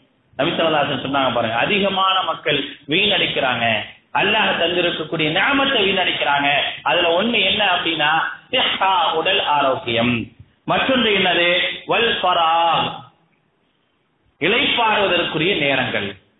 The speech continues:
ரெஸ்ட் டைம். ரெஸ்ட் டைம் இருக்கா இல்லையா? ரெஸ்ட் டைம் நம்ம என்ன செய்றோம்? என்னைக்காவது நமக்கு கிடைத்த ரெஸ்ட் டைம்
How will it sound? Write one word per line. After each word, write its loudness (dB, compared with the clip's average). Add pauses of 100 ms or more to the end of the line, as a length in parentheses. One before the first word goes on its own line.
(240)
ரெஸ்ட் 0
டைம். -2 (480)
ரெஸ்ட் 0
டைம் 0
இருக்கா 0
இல்லையா? 0 (220)
ரெஸ்ட் 0
டைம் 0
நம்ம 2
என்ன 0
செய்றோம்? 0 (540)
என்னைக்காவது 0
நமக்கு -2
கிடைத்த 0
ரெஸ்ட் -4
டைம் 2